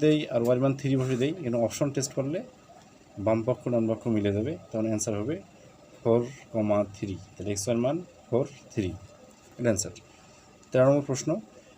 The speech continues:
এক্স greater than ওয়াই হলে কোনটি সঠিক? তো এখানে চারটে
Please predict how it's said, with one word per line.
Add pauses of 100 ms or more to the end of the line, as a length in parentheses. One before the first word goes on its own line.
(200)
এক্স
greater
than
ওয়াই (100)
হলে (140)
কোনটি
সঠিক? (100)
তো
এখানে
চারটে